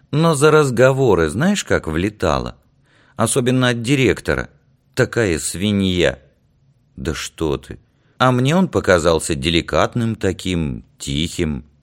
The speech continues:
«Он тихий, тихий гад,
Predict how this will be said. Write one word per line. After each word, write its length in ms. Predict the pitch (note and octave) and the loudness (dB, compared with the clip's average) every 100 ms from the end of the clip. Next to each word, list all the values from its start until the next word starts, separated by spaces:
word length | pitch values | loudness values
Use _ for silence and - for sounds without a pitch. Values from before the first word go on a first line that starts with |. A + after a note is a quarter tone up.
| _ _ _ _ _ _ | _ _ _ _ _ _
«Он 200 | C3 D#3+ | -4 -4
тихий, 840 | E3 - A#2+ A2 A2+ A#2 F2+ - _ _ _ _ _ _ | -4 -2 0 0 0 -2 -4 -6 _ _ _ _ _ _
тихий 560 | - A#2 F2 - F#2 D#2 | -4 -2 -2 -4 -6 -6
гад, 600 | A#1 B1 F#2+ C2+ - | -6 2 2 2 -4